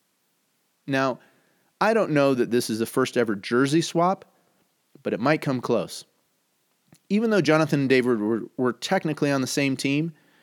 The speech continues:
there was trouble between David and Jonathan's father, King Saul.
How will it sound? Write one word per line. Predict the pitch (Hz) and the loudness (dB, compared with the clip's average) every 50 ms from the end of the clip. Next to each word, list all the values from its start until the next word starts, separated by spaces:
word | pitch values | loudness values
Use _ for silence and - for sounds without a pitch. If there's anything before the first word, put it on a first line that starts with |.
| _ _ _ _ _ _ _ _ - | _ _ _ _ _ _ _ _ -2
there | 175 202 | 0 2
was | 220 202 - | 2 0 -2
trouble | - - - 180 175 190 190 175 | -4 -6 -2 0 2 2 2 2
between | 127 123 113 - 135 127 123 113 | 2 0 -2 -2 -4 -4 -4 0
David | 104 117 117 127 123 120 117 113 - | 2 2 2 4 4 2 0 0 -2
and | 123 120 113 | -6 -4 -2
Jonathan's | - 127 131 135 123 - 123 110 - | 0 0 0 0 -2 -4 -6 -6 -4
father, | - - 127 123 117 104 95 92 | -4 -2 0 0 0 0 -2 -4
King | - - - 120 110 | -6 -8 -8 -6 -6
Saul. | 107 - - 113 90 82 - - | -6 -6 -4 -4 -6 -6 -10 -14